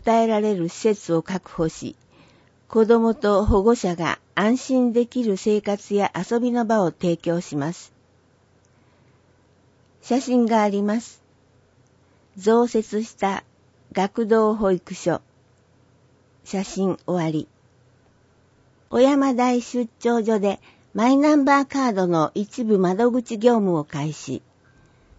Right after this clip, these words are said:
五百六十八万円。マイナンバーパスポートセンター。電話零四八七八二の九九二二。ファックス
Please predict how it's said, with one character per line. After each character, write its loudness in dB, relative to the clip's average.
五 0
百 0
六 0
十 0
八 -4
万 0
円。 -2
マ 2
イ 4
ナ 2
ン 0
バ -2
ー -20
パ 0
ス -18
ポ 4
ー 0
ト 0
セ 0
ン 0
タ -8
ー。 -12
電 2
話 0
零 4
四 2
八 -4
七 0
八 -2
二 2
の 0
九 0
九 2
二 2
二。 -2
フ -4
ァ 0
ッ -4
ク -4
ス -4